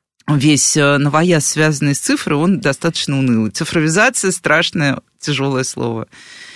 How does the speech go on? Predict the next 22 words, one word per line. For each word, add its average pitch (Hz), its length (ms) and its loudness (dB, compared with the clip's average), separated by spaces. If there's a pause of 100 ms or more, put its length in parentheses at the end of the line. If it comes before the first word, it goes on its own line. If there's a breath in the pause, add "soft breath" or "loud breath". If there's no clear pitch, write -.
(160 loud breath)
Э, 147 400 2
медиаграмотность — 156 800 0
страшное, 156 420 0
тяжёлое 143 400 -2
слово. 123 420 -4
Когда 147 300 -2
тебе 160 160 -2
говорят, 160 260 2
что - 160 -2
в 147 60 0
школе 160 240 2
появятся 156 400 0
уроки 156 260 0
медиаграмотности, 160 800 -2
ты 156 80 -2
думаешь: 143 300 0
«Боже 170 260 0
мой, 135 180 0
зачем 139 400 0
это? 185 180 0
Что - 280 0
это?» 165 340 0